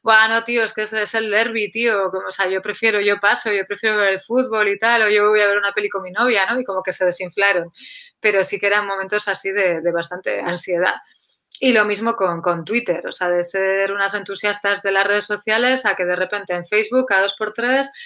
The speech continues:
amenaza de cerrarte la página porque has publicado unas tetas o un coño. En Twitter, eh, insultos en masa a la colaboradora de turno por su último artículo antirracista y feminista, ¿no?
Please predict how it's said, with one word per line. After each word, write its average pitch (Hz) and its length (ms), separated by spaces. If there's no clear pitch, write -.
amenaza 208 460
de 220 40
cerrarte 220 400
la 214 140
página 262 400
porque 208 220
has 208 80
publicado 214 440
unas 214 180
tetas 233 360
o 208 80
un 202 100
coño. 165 440
En 196 220
Twitter, 277 720
eh, 190 960
insultos 208 920
en 208 120
masa 247 600
a 202 40
la 190 160
colaboradora 190 600
de 214 60
turno 262 560
por 190 240
su 190 140
último 208 260
artículo 214 560
antirracista 180 800
y 180 60
feminista, 175 640
¿no? 240 160